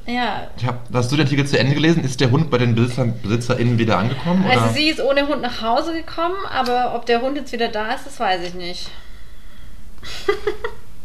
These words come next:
Speaker 1: Also ich muss
Speaker 2: Absurd,
Speaker 1: gestehen,
Speaker 2: oder?
Speaker 1: als
Speaker 2: Wolltest du
Speaker 1: ich so
Speaker 2: euren Hund auch
Speaker 1: vierzehn
Speaker 2: mal verkaufen?
Speaker 1: Ja, die ist so drei, zwischen vierzehn und fünfzehn war, also war so eine Phase, wo ich auch sehr oft sehr genervt war von diesem Hund und dem Rausgehen und so.
Speaker 2: Echt?
Speaker 1: Das hat mich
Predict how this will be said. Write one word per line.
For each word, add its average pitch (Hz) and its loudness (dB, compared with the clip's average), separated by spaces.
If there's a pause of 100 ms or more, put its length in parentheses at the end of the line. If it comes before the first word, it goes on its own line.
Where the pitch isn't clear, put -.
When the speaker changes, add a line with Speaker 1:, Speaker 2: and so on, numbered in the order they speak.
(1300)
Speaker 1:
Also 110 2
ich 113 -2
muss 139 2
Speaker 2:
Absurd, 131 -2
Speaker 1:
gestehen, 135 4
Speaker 2:
oder? 208 0 (400)
Speaker 1:
als 240 2
Speaker 2:
Wolltest - 0
du - 2
Speaker 1:
ich 247 4
so 226 4
Speaker 2:
euren 240 6
Hund 240 4
auch - 0
Speaker 1:
vierzehn 247 2
Speaker 2:
mal 208 0
verkaufen? 196 -6 (800)
Speaker 1:
Ja, 87 -2
die 101 -4
ist - -6
so 107 0
drei, 185 0
zwischen 120 0
vierzehn 139 0
und 120 2
fünfzehn 147 0
war, 101 0
also 104 -2
war 117 0
so 117 2
eine 107 0
Phase, 107 2
wo 104 0
ich - -8
auch 92 -6 (140)
sehr 90 2
oft 90 -4
sehr 87 0
genervt 85 -4
war 80 -4
von 85 -4
diesem 78 -6
Hund 82 -4
und 85 -4
dem 165 -2
Rausgehen 85 -4
und - -2
so. 302 2
Speaker 2:
Echt? 359 -2
Speaker 1:
Das - -4
hat - -4
mich 190 -4